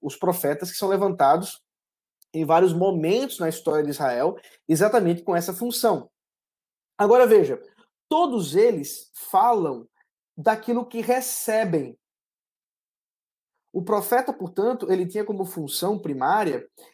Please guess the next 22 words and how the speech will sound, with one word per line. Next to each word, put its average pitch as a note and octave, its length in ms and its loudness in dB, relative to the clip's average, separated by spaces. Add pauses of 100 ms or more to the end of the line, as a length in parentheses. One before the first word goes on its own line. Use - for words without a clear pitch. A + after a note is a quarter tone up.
receber A3+ 920 4
a F#3+ 100 6
verdade D3+ 640 0 (300)
e A#3+ 240 -6 (100)
comunicar B3 640 2
a F3 60 4
verdade. C3+ 560 -2 (800)
Essa B3+ 320 0
comunicação, G#3 960 -2
é A#2+ 80 -14
claro, C3+ 540 0 (800)
estava D#3+ 240 2
de E3 80 4
muitas F3 240 0
maneiras, A3 300 0
por C3 180 -10
escrito, G3 720 -4 (200)
falando, F#3 800 0 (240)
várias, A#3+ 280 2
várias G#3 260 0
formas, C3+ 420 -2
mas E3+ 600 2